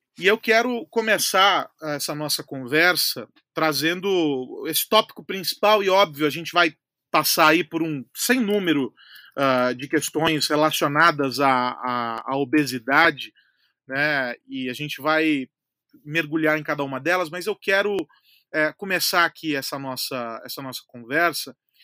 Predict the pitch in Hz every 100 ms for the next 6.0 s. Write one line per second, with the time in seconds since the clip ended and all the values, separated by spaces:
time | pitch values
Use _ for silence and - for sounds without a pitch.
0 | _ _ _ - 156 156 156 - _ _
1 | 226 220 254 247 - 214 262 - 240 165
2 | 151 131 - - _ _ _ _ _ _
3 | _ 254 - 247 269 262 208 220 226 226
4 | 196 - 233 247 - 147 117 _ _ _
5 | _ 160 151 135 123 180 185 - -